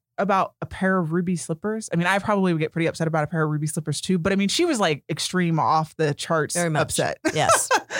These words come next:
Speaker 1: Well, Gregory Maguire decided to take,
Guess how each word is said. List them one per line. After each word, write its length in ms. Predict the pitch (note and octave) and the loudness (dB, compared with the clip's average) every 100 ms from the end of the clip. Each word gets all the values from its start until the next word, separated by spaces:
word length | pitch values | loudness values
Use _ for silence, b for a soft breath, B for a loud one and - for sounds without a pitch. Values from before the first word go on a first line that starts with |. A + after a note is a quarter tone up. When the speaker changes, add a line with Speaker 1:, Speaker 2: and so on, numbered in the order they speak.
| B G#4+ F#4 B B _ | B -6 -10 B B _
Speaker 1:
Well, 480 | D#3+ D3 A#2 A#3+ C4 b b b b _ _ | 0 2 4 2 -2 b b b b _ _
Gregory 380 | A3 B3 C#4+ D#4 | 2 4 4 2
Maguire 680 | B3+ F3 F3+ G#3 B3+ G#3 F3+ | 2 2 2 4 4 2 2
decided 480 | F3 F#3+ E3 E3 D#3 | 0 2 2 2 0
to 80 | D#3 | -6
take, 480 | - G#3+ A3+ - | -4 0 0 -2